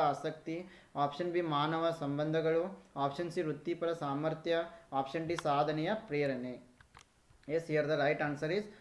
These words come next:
option B, human relations. Sociogram is used to study human relations. ಸೋಶಿಯೋಗ್ರಾಮ್ ಅನ್-, ತಂತ್ರವನ್ನ ಮಾನವ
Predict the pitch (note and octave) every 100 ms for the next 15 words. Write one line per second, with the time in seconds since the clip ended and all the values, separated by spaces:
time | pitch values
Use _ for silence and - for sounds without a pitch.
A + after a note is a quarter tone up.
0 | - D#3+ - - E3 D#3+ A3 G#3 D#3 D#3+
1 | F3+ F3+ C#3+ C3 B2+ - C3+ B2+ - -
2 | _ _ _ D3 C#3 E3 D#3 D#3+ D#3+ D3+
3 | D3+ D3 - E3 D#3+ - D#3 A3 F3 -
4 | - D#3 D#3 D#3 C#3 C3 B2+ C3+ B2+ C#3+
5 | C#3 D#3 D3+ D3+ D3 D3 D3 C#3+ C#3+ D3
6 | D3 G#3+ - - - C#3+ D3+ F3+ F#3+